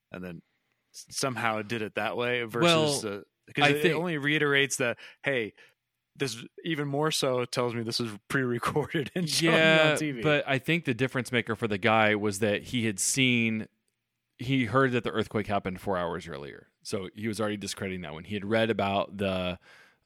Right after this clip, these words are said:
Speaker 2: um, the flu or whatever that virus was going around. But it was pretty clear that they interpreted the planes falling out of the sky as live happening right now.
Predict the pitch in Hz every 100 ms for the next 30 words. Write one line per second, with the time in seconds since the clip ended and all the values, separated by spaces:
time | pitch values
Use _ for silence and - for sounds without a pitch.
0 | - 92 87 80 76 78 101 _ _ _
1 | _ _ _ _ _ _ _ - 110 -
2 | 107 90 87 87 92 110 98 87 87 87
3 | - 98 90 85 92 92 95 85 80 71
4 | - _ _ - 107 - 113 107 175 147
5 | - 135 120 110 85 104 98 95 - _
6 | _ _ _ _ _ _ _ _ - 120
7 | 117 110 123 120 117 107 104 92 95 120
8 | 110 104 - 95 92 90 90 - 92 87
9 | 87 - 95 104 107 92 82 87 - -
10 | 107 101 95 90 92 69 92 85 76